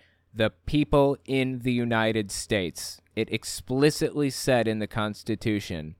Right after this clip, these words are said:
"There won't be any religious tests or any of that stuff." Then there will be a separation between church and state.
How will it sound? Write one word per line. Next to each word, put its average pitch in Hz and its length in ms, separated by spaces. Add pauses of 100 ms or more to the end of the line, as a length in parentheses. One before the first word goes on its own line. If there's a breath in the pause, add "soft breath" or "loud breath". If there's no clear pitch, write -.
"There 117 160
won't 127 200
be 131 160
any 131 200
religious 127 580
tests - 960 (260)
or 110 140
any 143 260
of 127 140
that 120 240
stuff." 117 260
Then 131 200
there 131 140
will 139 220
be 143 140
a 135 60
separation 131 640
between 120 360
church 110 260
and 107 100
state. - 360